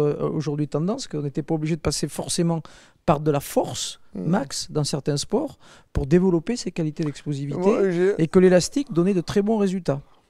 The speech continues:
Speaker 2: Moi, j'enseigne, euh, la physio, la biomécanique sur des V P, euh, à G deux F et je leur explique que la méthodologie, <clears throat> au départ, la base de la méthode de travail, c'est de connaître ses dépenses énergétiques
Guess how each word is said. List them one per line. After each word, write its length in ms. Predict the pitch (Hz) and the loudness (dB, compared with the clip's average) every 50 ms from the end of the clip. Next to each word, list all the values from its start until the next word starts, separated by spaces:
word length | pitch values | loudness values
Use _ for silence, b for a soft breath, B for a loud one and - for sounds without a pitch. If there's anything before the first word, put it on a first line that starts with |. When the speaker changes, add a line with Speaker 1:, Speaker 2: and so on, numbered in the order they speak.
| b - | b -14
Speaker 2:
Moi, 300 | 208 190 196 202 208 214 | -6 -2 -2 0 0 0
j'enseigne, 720 | 190 160 170 165 170 175 160 143 - - 196 196 196 185 180 | 0 0 0 -2 -2 -2 -4 -6 -6 -4 0 2 2 2 2
euh, 340 | 170 165 165 165 160 156 156 | 0 -2 -2 -2 -2 0 0
la 220 | 156 165 160 147 | 0 -2 -2 -4
physio, 420 | 139 - - - 180 190 190 185 | -4 -10 -14 -10 -4 0 0 2
la 140 | 180 170 165 | 2 0 -2
biomécanique 680 | 156 165 170 165 175 180 180 170 180 185 208 202 180 | -4 -4 -6 -4 -4 -4 -6 -6 -8 -6 -6 -6 -6
sur 220 | 156 - - - 170 | -6 -8 -10 -10 -4
des 140 | 165 170 170 | -4 -4 -4
V 300 | 170 160 185 196 190 165 - | -4 -6 -8 -8 -8 -8 -8
P, 80 | - | -4
euh, 240 | 214 202 185 175 160 147 B B B B B B B B B B - | 0 2 2 2 0 -4 B B B B B B B B B B -6
à 160 | - - 165 | -2 -2 -2
G 160 | 151 143 156 156 | 0 -2 -4 -4
deux 460 | 151 165 165 165 180 196 202 208 202 | -2 -4 -4 0 0 0 0 0 -4
F 100 | 185 - | -4 -4
et 100 | 185 170 | -6 -6
je 140 | 165 147 170 | -6 -4 -6
leur 260 | 185 185 175 175 185 | -4 -4 -2 -2 -4
explique 440 | 190 - - - 226 220 196 170 - | -4 -8 -12 -12 -10 -10 -10 -8 -6
que 240 | 180 165 156 147 143 B B B B B B B B B B B - 262 | -4 -4 -4 -4 -6 B B B B B B B B B B B -12 -6
la 240 | 196 190 185 208 | 0 2 2 2
méthodologie, 1080 | 202 208 214 214 180 - 220 220 180 202 202 196 190 180 175 170 160 180 220 240 262 339 - _ - | 4 2 2 0 0 0 -2 0 2 2 4 6 6 4 4 2 0 0 0 0 0 -2 -4 _ -2
<clears throat> 300 | - 262 254 - - 190 | 2 2 2 2 2 2
au 340 | 185 185 202 247 277 240 214 | 4 4 4 4 6 4 4
départ, 600 | 185 170 202 196 170 180 - 135 131 127 220 - - - _ _ _ - | 4 4 0 0 2 2 4 4 4 4 2 -2 -10 -20 _ _ _ -4
la 220 | 220 196 185 180 | 0 2 2 2
base 480 | 170 190 240 240 240 233 214 190 170 165 | 4 4 6 6 8 6 6 2 0 2
de 140 | 180 190 | 2 4
la 160 | 180 190 185 185 | 4 4 2 0
méthode 380 | 190 190 190 165 190 196 180 | -2 -4 -4 -4 -6 -4 -2
de 100 | 175 175 | -2 -2
travail, 420 | 160 - 160 165 190 - 220 220 196 b b b b b b b b b - | -4 -2 -4 -2 -2 0 0 0 -2 b b b b b b b b b -16
c'est 200 | - - 180 165 | -8 -6 -6 -4
de 160 | 175 196 185 | -2 -4 -4
connaître 760 | - - 220 214 208 208 214 226 247 240 202 - - 196 175 | -4 0 0 0 0 0 -2 -2 -4 -6 -8 -12 -12 -12 -12
ses 180 | - - 190 180 | -8 -6 -6 -6
dépenses 560 | 170 196 196 180 - 208 214 202 190 175 160 | -4 -6 -6 -6 -6 -6 -4 -4 -6 -6 -6
énergétiques 1040 | 180 180 170 196 196 185 151 139 147 170 175 160 165 - 220 220 - _ - - _ | -8 -8 -8 -6 -6 -6 -6 -6 -8 -8 -8 -10 -10 -12 -12 -12 -14 _ -20 -20 _